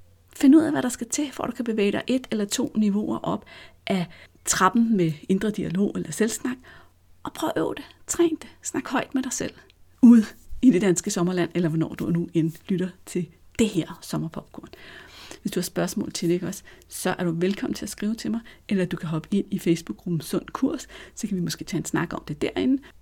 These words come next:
Jeg opsummerer lige hurtigt de fem niveauer, men de står også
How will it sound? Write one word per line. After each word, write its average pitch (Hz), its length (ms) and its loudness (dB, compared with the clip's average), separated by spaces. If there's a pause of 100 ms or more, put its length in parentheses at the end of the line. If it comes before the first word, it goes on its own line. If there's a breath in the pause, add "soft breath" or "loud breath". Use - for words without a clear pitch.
(600 soft breath)
Jeg - 100 2
opsummerer 190 440 4
lige 185 380 0
hurtigt 185 480 -2 (240 soft breath)
de 175 80 -2
fem 165 260 0 (280)
niveauer, 170 460 0 (480 loud breath)
men 160 300 6 (120)
de 180 80 0
står - 420 -4
også 185 280 -2